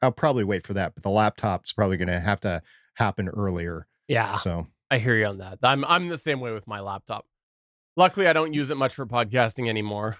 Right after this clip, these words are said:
Speaker 2: Um, uh, there was one thing, though, actually, before we get off of DaVinci Resolve that I wanted, well,
Speaker 1: Okay.
Speaker 2: we get off this first DaVinci Resolve point that I wanted to mention. Um, when I upgraded, there was a big screen that says, "What's new in DaVinci Resolve eighteen point six?" And there was something that just stood right out to me for podcasters.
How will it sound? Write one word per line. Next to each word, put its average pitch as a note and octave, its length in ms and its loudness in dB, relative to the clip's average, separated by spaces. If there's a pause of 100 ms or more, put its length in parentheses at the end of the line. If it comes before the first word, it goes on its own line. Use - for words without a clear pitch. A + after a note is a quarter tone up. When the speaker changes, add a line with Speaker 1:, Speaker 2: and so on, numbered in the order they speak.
(160)
Speaker 2:
Um, A2 520 6 (500)
uh, E3+ 440 8
there F#3+ 140 4
was B3+ 220 6
one B3+ 180 2
thing, A#3 160 2
though, G3+ 120 6
actually, F3 260 4
before F3+ 240 -2
we F3+ 80 2
get E3+ 120 4
off D#3+ 160 6
of D#3 80 -4
DaVinci D3 340 0
Resolve C3+ 540 6
that C3+ 140 8
I B2+ 220 6
wanted, B2+ 440 0
well, C#3 300 4 (220)
Speaker 1:
Okay. C3 120 4
Speaker 2:
we F3+ 160 6
get F3+ 60 8
off F3 180 6
this D#3 140 -4
first D3+ 320 0
DaVinci B2+ 300 -2
Resolve B2 440 6
point C3 180 2
that C3 80 8
I C3 80 6
wanted C3+ 280 0
to - 60 -12
mention. B2+ 400 0
Um, B2+ 320 6
when D#3 140 6
I D3+ 160 8
upgraded, E3 560 4
there D3 140 8
was C#3 200 6
a C3+ 80 6
big C3 240 4
screen D3+ 220 4
that C#3+ 140 2
says, B2+ 140 0
"What's C3+ 280 2
new C#3+ 180 2
in C3+ 140 4
DaVinci C3 400 2
Resolve B2 320 6
eighteen B2+ 260 2
point B2 200 0
six?" C3 240 0 (360)
And D3+ 120 8
there D3+ 60 8
was C3 100 2
something G3 260 4
that E3+ 140 2
just D#3 200 -6
stood F#3+ 280 4
right E3 240 6
out D#3 180 4
to D3 80 -14
me D3+ 100 -4
for C3+ 200 -6
podcasters. C3+ 800 2